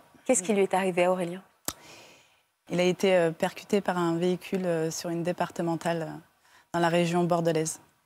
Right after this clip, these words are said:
Speaker 1: D'accord. Euh, qu'est-ce qu'il faisait là ?
Speaker 2: Euh,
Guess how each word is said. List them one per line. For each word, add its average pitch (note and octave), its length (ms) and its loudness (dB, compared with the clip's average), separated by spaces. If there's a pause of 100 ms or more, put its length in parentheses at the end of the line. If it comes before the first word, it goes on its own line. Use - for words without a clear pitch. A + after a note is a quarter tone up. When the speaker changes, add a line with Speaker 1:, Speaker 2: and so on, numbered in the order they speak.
(360)
Speaker 1:
D'accord. - 260 -20 (680)
Euh, F3 420 0
qu'est-ce G#3+ 160 -2
qu'il A#3 140 4
faisait F3+ 320 2
là ? E3+ 160 4 (1500)
Speaker 2:
Euh, G#3+ 40 4